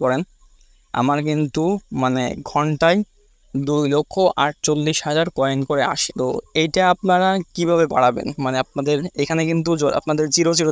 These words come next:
দেখাবে। আপনারা যখন নতুন অ্যাকাউন্ট খুলবেন, তো এখানে কিন্তু আপনাদের জিরো জিরো দেখাবে মেইন ব্যালেন্স, এই প্রফিট per hour, এখানে কিন্তু আমরা জিরো দেখাবে। তো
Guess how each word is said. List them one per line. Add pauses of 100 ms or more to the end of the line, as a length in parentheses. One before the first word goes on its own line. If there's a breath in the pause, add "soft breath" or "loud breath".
দেখাবে।
আপনারা
যখন
নতুন
অ্যাকাউন্ট
খুলবেন, (480 soft breath)
তো
এখানে
কিন্তু
আপনাদের (180)
জিরো
জিরো
দেখাবে (120)
মেইন
ব্যালেন্স, (640)
এই (120)
প্রফিট (100)
per
hour, (140)
এখানে
কিন্তু
আমরা
জিরো
দেখাবে। (720)
তো